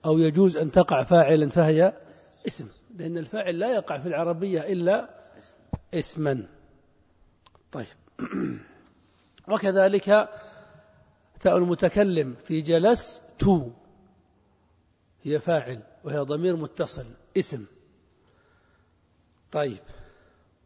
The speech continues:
طيب. طيب، هذه يجلسون. طيب، وجالسون؟ في يجلسون وجالسون.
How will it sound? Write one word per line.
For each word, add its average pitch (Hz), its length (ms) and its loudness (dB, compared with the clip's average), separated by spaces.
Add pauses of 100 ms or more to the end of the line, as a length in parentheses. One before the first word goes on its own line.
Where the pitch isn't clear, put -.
(460)
طيب. 127 300 -12 (1300)
طيب، 131 200 -14
هذه 170 280 0
يجلسون. 180 600 2 (1900)
طيب، 135 180 -10
وجالسون؟ 160 760 -2 (1900)
في 165 60 -14
يجلسون 180 840 0
وجالسون. 175 680 6